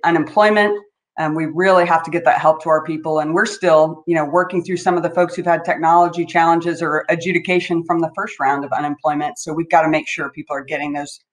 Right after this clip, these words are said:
benefits in their pocket. Um, you know, short term, the things we could do very quickly, certainly the refundability of the, of the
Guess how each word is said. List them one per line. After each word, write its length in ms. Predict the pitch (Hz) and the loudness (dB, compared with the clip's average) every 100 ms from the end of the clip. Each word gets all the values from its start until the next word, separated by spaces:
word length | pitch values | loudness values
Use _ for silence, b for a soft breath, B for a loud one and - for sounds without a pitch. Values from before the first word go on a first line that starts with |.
| _ | _
benefits 420 | - 156 - 160 160 | 0 0 -2 -4 -2
in 60 | |
their 180 | 143 - | 0 0
pocket. 400 | - 151 - 139 - _ _ _ - | 2 2 2 -2 -4 _ _ _ -4
Um, 300 | 156 151 147 139 | 0 2 0 0
you 100 | 190 | 2
know, 80 | 175 | 2
short 380 | - 254 302 - | 2 2 2 4
term, 240 | 254 254 | 4 4
the 80 | 226 | 2
things 240 | 240 240 | 0 0
we 80 | 233 | -2
could 160 | 190 175 | -4 -6
do 400 | 214 214 220 208 _ _ _ | -4 -4 -4 -8 _ _ _
very 160 | 202 180 | 2 2
quickly, 760 | - 320 330 220 196 202 208 - | 0 -2 0 2 2 2 -2 -6
certainly 360 | - 214 196 185 | 0 0 2 2
the 120 | 180 | 2
refundability 680 | 175 196 190 180 190 185 185 | 2 4 2 4 2 4 2
of 60 | |
the, 180 | 160 - _ | 0 -6 _
of 220 | 165 160 | 2 4
the 100 | 160 | 2